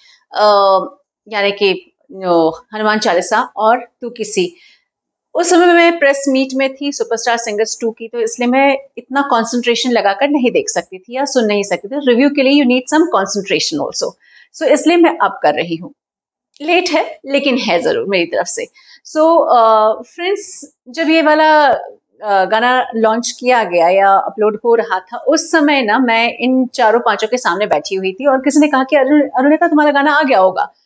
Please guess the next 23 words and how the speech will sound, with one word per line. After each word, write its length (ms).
अरुणिता 280
ने 80
फटाफट 320
अपना 200
फोन 240
लिया 300
और 240
गाना 300
सुना 380
और 340
जो 180
आवाज 600
आई 300
मेरे 240
दिल, 380
अ, 140
सुनने 300
के 100
बाद 240
मेरे 140
दिल 160
से 140
एक 240